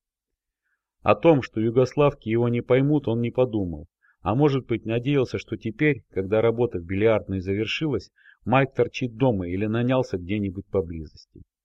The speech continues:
Обе женщины встретили его дружелюбно, но без всякого любопытства. Та, что помоложе, даже не отняла ребёнка от груди. «Не знаете, где он сегодня работает?» Напрасно Уорд на все лады коверкал слово «работать»,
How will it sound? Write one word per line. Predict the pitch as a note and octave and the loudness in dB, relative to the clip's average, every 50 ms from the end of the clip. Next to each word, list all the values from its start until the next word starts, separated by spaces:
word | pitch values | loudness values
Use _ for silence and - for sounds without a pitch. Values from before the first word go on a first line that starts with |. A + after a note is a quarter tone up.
| _ _ _ _ _ _ _ _ - | _ _ _ _ _ _ _ _ 0
Обе | - G3+ E3+ C3+ A#2 | 0 2 4 4 2
женщины | G2 A#2+ B2+ A#2+ - - G#2 G#2 G#2 | 4 4 4 2 2 -2 -4 -4 -4
встретили | G2 - A#2+ B2 A#2+ A2 - G#2 G2+ A2 | -4 -4 -2 0 0 0 0 -4 -2 0
его | A2 G#2 G#2 G2+ | 0 0 0 -2
дружелюбно, | F#2+ G#2 G#2 F#2+ F#2 A2 B2+ C#3+ E3+ F3+ C#3+ D3 D3 C#3+ C3 | -2 -4 -6 -4 -4 -4 -2 0 0 0 0 0 -2 -2 -2
но | A2 G#2 C#3 D#3 | -2 -2 -2 -2
без | B2+ C3 B2 | -2 -4 -8
всякого | - - - C3 B2 - - A2+ A2+ | -6 -2 0 0 0 0 -2 -2 -2
любопытства. | A2+ A2+ G2 A2 A2+ A2+ - G2+ F#2+ - - _ - D#2+ E2+ - _ _ _ - _ _ _ _ | -2 -2 -2 -2 -4 -4 -4 -8 -8 -8 -12 _ -18 -18 -18 -18 _ _ _ -20 _ _ _ _
Та, | - C3 C3 | 2 2 2
что | - - B2 | 2 0 -8
помоложе, | - - A#2 A2+ A#2 B2 C3 D#3+ E3+ C#3+ A#2+ G#2 | -2 -2 0 2 2 2 4 4 2 2 0 0
даже | G2 A#2 B2 G#2+ A#2 A2+ | 2 2 2 2 2 -2
не | A2 A2+ | 0 0
отняла | A2+ G#2+ G#2 - A2 A2 A#2 A#2+ A#2 | -2 -2 -4 -4 -2 2 4 4 4
ребёнка | A2+ G#2+ F#2 G2 F2+ E2+ E2 - D#2+ | 2 0 -2 -4 -4 -4 -6 -8 -10
от | D#2 - | -10 -10
груди. | - E2 D#2+ D#2+ D2+ D2+ C#2+ D#2+ _ _ _ _ _ _ _ _ _ _ _ _ _ _ _ _ _ _ _ _ _ _ - | -10 -12 -12 -12 -12 -14 -16 -18 _ _ _ _ _ _ _ _ _ _ _ _ _ _ _ _ _ _ _ _ _ _ -4
«Не | G2 G#2+ A#2 | -2 -2 0
знаете, | A2 C#3 E3+ F#3 F#3 E3 - B2+ A2 | 2 2 4 4 4 4 2 0 -2
где | G2+ G2 F#2+ | 0 2 0
он | F#2 E2+ | 0 0
сегодня | - - F2 D#2+ D#2 E2 E2 | -4 -6 -6 -6 -4 -4 -4
работает?» | E2 F2 E2 D#2 D#2+ D2 - - - _ _ _ _ _ _ _ _ _ _ _ _ _ _ _ _ _ _ _ - | -4 -4 -4 -6 -10 -12 -14 -18 -20 _ _ _ _ _ _ _ _ _ _ _ _ _ _ _ _ _ _ _ -2
Напрасно | F#2 G#2 G#2+ - C3 D3 D#3 D3+ - B2 B2 | -2 -2 0 4 6 4 4 4 4 2 2
Уорд | C3 C3 C#3 C3+ - - | 4 6 4 4 2 0
на | A2+ A2+ A2 | -4 -4 -4
все | - - - C3 | -4 -2 0 2
лады | B2+ B2+ C3 B2+ A2+ A#2 G2+ | 4 4 4 2 2 -2 -4
коверкал | - A2 G#2 G#2+ A2+ A2 G#2 - - G2+ F#2 | 0 0 0 2 2 2 0 2 0 -2 -2
слово | - - A2 G2+ G2 G2 G2+ | -2 -2 0 2 2 4 4
«работать», | G#2 G2+ E2+ F2 F2+ D#2+ - C#2 | 2 2 0 -2 -6 -6 -6 -12